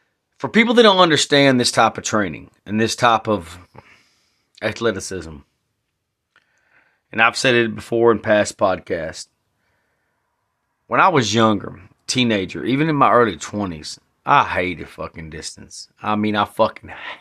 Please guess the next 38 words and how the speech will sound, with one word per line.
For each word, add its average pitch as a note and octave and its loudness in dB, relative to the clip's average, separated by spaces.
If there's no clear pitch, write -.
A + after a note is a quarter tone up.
hated G#2+ 2
distance D2+ -16
running. C#2 -18
I D3+ 2
can't F3+ 2
recall C#3 4
a A#2+ 0
time G2+ 0
that A2 0
I B2 6
ever B2 0
ran A#2+ 2
over G#2+ 2
two C3+ 2
miles G#2+ 0
in F#2 -10
school, F2+ -4
high A2+ 4
school, - -10
junior D3+ 2
high D3+ 4
or C3 4
high G#2+ 2
school, - -16
or F3 6
as D3 2
my C3+ 4
early C3 4
twenties, G#2 -4
unless A#2+ 2
it C3 -2
was, A2 -2
uh, A2+ 2
inflicted C#3+ 0
on A#2 2
me G#2+ 0
for - -18
punishment, G#2+ -6